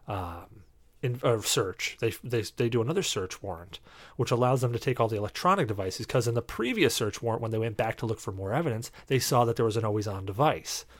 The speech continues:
So you flash back to Amazon, who has had this come up before in other states, where they had said, "Hey, we, we are giving you a search warrant and you have to give this to us." And Amazon is saying,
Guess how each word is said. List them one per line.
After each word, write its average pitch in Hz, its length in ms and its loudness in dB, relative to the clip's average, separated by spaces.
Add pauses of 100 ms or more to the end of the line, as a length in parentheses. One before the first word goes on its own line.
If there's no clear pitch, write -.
(360)
So - 160 4
you 143 140 4
flash 175 460 2
back 147 460 0 (200)
to 135 360 0
Amazon, 123 760 -2 (520)
who 139 220 6
has 135 220 4
had 165 300 2
this 160 180 0
come 139 240 0
up 135 180 -2
before 110 760 2
in 117 220 0
other 98 260 -4
states, - 720 -6 (460)
where 117 260 4
they 135 220 6
had 139 140 4
said, 151 300 2
"Hey, 175 400 2 (260)
we, 135 200 0 (180)
we 143 420 4
are 117 420 4 (460)
giving 139 180 4
you 151 80 4
a 135 60 4
search 165 320 0
warrant 110 340 -2
and 104 140 -6
you 135 140 0
have 123 320 2
to 143 80 -2
give 147 200 0
this - 200 -6
to - 100 -6
us." - 260 -12 (260)
And 123 140 -4
Amazon 135 500 4
is 117 80 2
saying, 113 440 -2